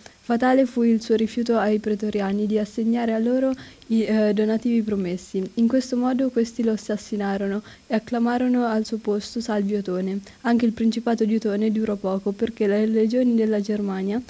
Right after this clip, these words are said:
acclamarono imperatore il loro comandante Vitelio e marciarono sull'Italia, sconfiggendo facilmente l'esercito del rivale Otone. Pochi mesi dopo, però, le, le legioni orientali mi acclamarono imperatore e completai l'opera con mio figlio.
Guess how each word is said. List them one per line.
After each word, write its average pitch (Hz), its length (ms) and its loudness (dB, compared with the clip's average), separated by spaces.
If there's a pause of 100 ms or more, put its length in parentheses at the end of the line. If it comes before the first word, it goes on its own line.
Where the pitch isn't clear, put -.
(240)
acclamarono 220 580 2
imperatore 233 500 2
il 233 100 4
loro 220 200 0
comandante 208 640 -2
Vitelio 190 500 -2 (400)
e 233 120 0
marciarono 226 580 2
sull'Italia, 220 560 0
sconfiggendo 214 680 -2
facilmente 220 580 0
l'esercito 208 520 -2
del 202 200 -2
rivale 190 400 -2
Otone. 170 400 -6 (380)
Pochi 269 280 2
mesi 240 260 2
dopo, 208 260 2
però, 214 280 0
le, 214 280 2
le 226 200 2
legioni 233 360 2
orientali 220 640 0 (280)
mi 247 80 0
acclamarono 240 540 2
imperatore 208 600 0
e 196 60 -2
completai 233 460 0
l'opera 254 340 -2
con 208 180 -2
mio 208 140 0
figlio. 190 420 -4